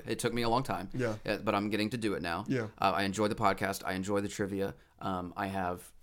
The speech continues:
Speaker 1: an unbelievable friend group out here. I go to movies early. I get, you know, movies, screenings, um, escape rooms,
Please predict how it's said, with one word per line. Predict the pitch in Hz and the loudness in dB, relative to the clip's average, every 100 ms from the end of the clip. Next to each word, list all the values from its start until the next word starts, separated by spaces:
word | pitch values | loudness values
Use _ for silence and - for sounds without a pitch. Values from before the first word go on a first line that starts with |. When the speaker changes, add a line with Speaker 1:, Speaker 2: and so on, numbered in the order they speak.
| - | -6
Speaker 1:
an | 113 | -2
unbelievable | 101 107 104 107 95 98 | 2 2 2 0 0 -4
friend | 92 107 104 | -2 0 2
group | 110 | 2
out | 117 113 | 2 2
here. | 120 120 - | 2 2 2
I | 101 | -2
go | 101 98 92 | 2 2 2
to | - 101 95 87 85 | -4 -4 -2 -4 -6
movies | 101 107 107 110 - | 0 2 2 0 0
early. | 104 110 110 110 - | 0 2 2 2 0
I | 95 | -2
get, | 95 90 - - _ 101 | -2 -4 -8 -20 _ -4
you | 98 | -2
know, | 85 | -2
movies, | - 120 117 113 98 - | 0 2 2 0 -4 -6
screenings, | - 117 110 107 107 104 - - - - | -4 0 2 2 -2 -6 -16 -20 -18 -6
um, | 92 90 87 85 - _ - _ _ _ - | -2 -2 -4 -8 -14 _ -20 _ _ _ -8
escape | 123 - 117 113 | -6 0 0 0
rooms, | 107 101 95 | -2 -2 -6